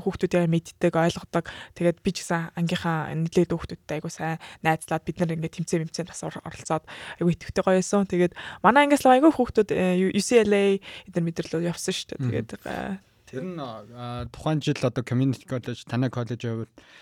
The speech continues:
Speaker 2: а, M I T болон Harvard руу хоёр жил сураад нэгсэнд явж байгаа, тийм, материал
Speaker 1: Мгм,
Speaker 2: өгөөд.
Speaker 1: мгм.
Speaker 2: Тэгэхээр энэ, а, босго нь хэр өндөр байлаа? Одоо жилдээ танай сургуулиас магадгүй тэдний тооны хүүхэд ордог ч гэдэм юм уу?
Speaker 1: Мгм.
Speaker 2: Одоо дараагийн зүйл рүүгээ ярих гэдэг.
Speaker 1: Аа.
Speaker 2: За, M I T-гийн босхийг тэгвэл
Speaker 1: Аа.
Speaker 2: коллежоос M I T-гийн босхийг яаж давсан бэ?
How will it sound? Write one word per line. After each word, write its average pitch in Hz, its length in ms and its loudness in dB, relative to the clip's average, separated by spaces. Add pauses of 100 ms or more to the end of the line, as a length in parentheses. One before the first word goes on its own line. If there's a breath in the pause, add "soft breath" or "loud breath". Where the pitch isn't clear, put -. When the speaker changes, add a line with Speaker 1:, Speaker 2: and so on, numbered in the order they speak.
(260 loud breath)
Speaker 2:
а, 104 220 -2
M 123 160 4
I 117 160 2
T 120 160 -4
болон 107 240 -6
Harvard 117 420 -4
руу 110 220 -6 (800)
хоёр 151 160 2
жил 165 160 -4
сураад 120 400 -2
нэгсэнд 117 240 -8
явж 107 160 -8
байгаа, 110 160 -6
тийм, 170 240 -6
материал 220 240 4
Speaker 1:
Мгм, 262 160 2
Speaker 2:
өгөөд. 110 160 -10
Speaker 1:
мгм. 214 320 -2
Speaker 2:
Тэгэхээр 190 320 2
энэ, 160 160 0
а, 104 720 -12
босго - 400 -2
нь 196 80 6
хэр 165 240 4
өндөр 156 160 2
байлаа? 131 320 -2
Одоо 147 80 -6
жилдээ 147 400 -2
танай 147 160 -4
сургуулиас 139 400 -4
магадгүй 127 400 -4
тэдний 147 320 -10
тооны 127 240 -4
хүүхэд 120 320 -6
ордог 117 400 -4
ч - 80 -10
гэдэм 180 160 2
юм 170 120 2
уу? 175 120 2
Speaker 1:
Мгм. 175 40 -6 (280 loud breath)
Speaker 2:
Одоо 175 320 2
дараагийн 208 400 4
зүйл 147 240 0
рүүгээ 131 240 0
ярих - 80 -12
гэдэг. 120 160 -6
Speaker 1:
Аа. 113 400 8
Speaker 2:
За, - 0 -
M 269 240 8
I 277 160 8
T-гийн 262 240 2
босхийг 165 400 2
тэгвэл 165 240 2
Speaker 1:
Аа. 185 400 4
Speaker 2:
коллежоос 196 160 2
M 160 160 2
I 151 160 -2
T-гийн 139 240 -2
босхийг 120 320 -4
яаж 127 240 0
давсан 120 400 -4
бэ? 113 160 -2